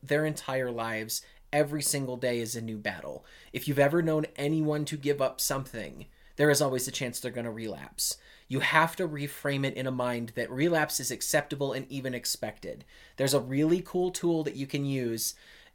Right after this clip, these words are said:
and it's called the upward spiral. And it's basically teaching you that everything in addiction is cyclical, starting from when you relapse to when you quit.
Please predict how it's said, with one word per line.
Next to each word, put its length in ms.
and 120
it's 120
called 220
the 160
upward 380
spiral. 480
And 160
it's 100
basically 500
teaching 400
you 160
that 280
everything 640
in 80
addiction 400
is 140
cyclical, 640
starting 440
from 440
when 240
you 120
relapse 800
to 180
when 300
you 120
quit. 520